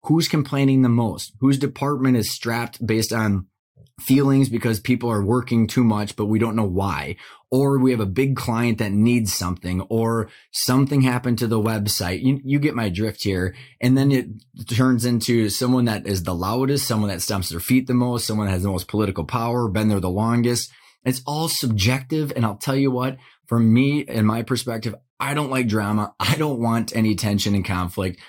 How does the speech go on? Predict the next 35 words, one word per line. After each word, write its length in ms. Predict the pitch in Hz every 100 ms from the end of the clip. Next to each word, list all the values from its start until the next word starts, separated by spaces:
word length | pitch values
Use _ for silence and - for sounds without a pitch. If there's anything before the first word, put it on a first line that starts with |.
| -
So 240 | - 117 -
all 220 | 127 147
I 140 | 160
want 320 | 147 120 120 123
is 140 | 107
an 80 | 104
objective 600 | 87 95 113 117 156 131
way 320 | 101 95 104
to 140 | 104
say, 160 | 104 95
"What 240 | 82 92
are 20 | 147
we 60 |
gonna 140 | 190 170
work 200 | 139 139
on? 300 | 101 117 120 _ _
What 220 | - 113 175
is 140 | 160
gonna 180 | 160 139
provide 540 | 127 101 104 107 127
the 80 | 113
most 260 | 107 120 101
value?" 720 | 90 107 139 113 87 90 101 - -
And 160 | - 123
through 180 | 131 156
the 180 | 147 127
eight 180 | 143
functional 400 | - 135 127 120 -
areas, 380 | 120 135 123 110
we 100 | 120
can 140 | 113 104
determine 640 | 107 92 - 156 143 113 92
what's 260 | 123 131
the 120 | -
weakest 540 | 104 120 123 120 -